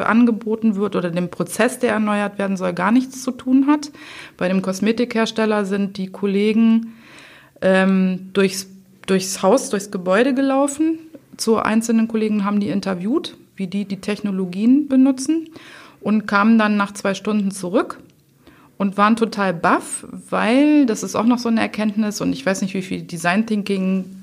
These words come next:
Prozesse oder Projekte oder Workshops ich schon begleitet habe. Ähm, am Anfang heißt es immer, "Wieso sollen wir denn mit unseren Kunden sprechen? Wir kennen die Bedürfnisse."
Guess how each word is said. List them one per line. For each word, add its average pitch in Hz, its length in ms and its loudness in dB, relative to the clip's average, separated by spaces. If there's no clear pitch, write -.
Prozesse 208 500 0
oder 196 160 4
Projekte 196 480 0
oder 185 220 2
Workshops 220 400 0
ich 196 100 -6
schon 190 180 0
begleitet 190 540 0
habe. 214 260 -2
Ähm, 196 420 4
am 190 140 2
Anfang 240 320 4
heißt 208 180 2
es 196 80 -6
immer, 196 240 0
"Wieso 190 200 -2
sollen 190 200 0
wir 196 80 2
denn 190 140 2
mit 185 120 -2
unseren 185 300 0
Kunden 196 280 2
sprechen? 160 420 -2
Wir 165 120 -2
kennen 190 240 2
die 175 100 2
Bedürfnisse." 139 800 -2